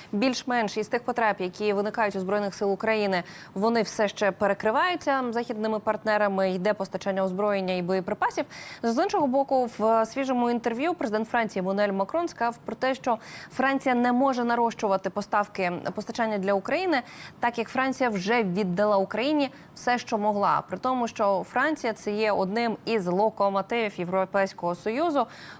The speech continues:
по виробництву озброєння. І коли вже це каже Франція, то, ну, ти починаєш так трошки непокоїтися. З іншого боку, є Німеччина, яка просто засекретила свої постачання, але вони продовжуються. Чи ми говоримо, пане Денисе, що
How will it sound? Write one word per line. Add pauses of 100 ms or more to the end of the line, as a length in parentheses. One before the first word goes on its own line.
по
виробництву
озброєння.
І
коли
вже
це
каже
Франція, (100)
то,
ну,
ти
починаєш
так
трошки (340)
непокоїтися.
З
іншого
боку,
є
Німеччина,
яка (260)
просто
засекретила
свої
постачання,
але
вони
продовжуються. (380)
Чи
ми
говоримо,
пане
Денисе,
що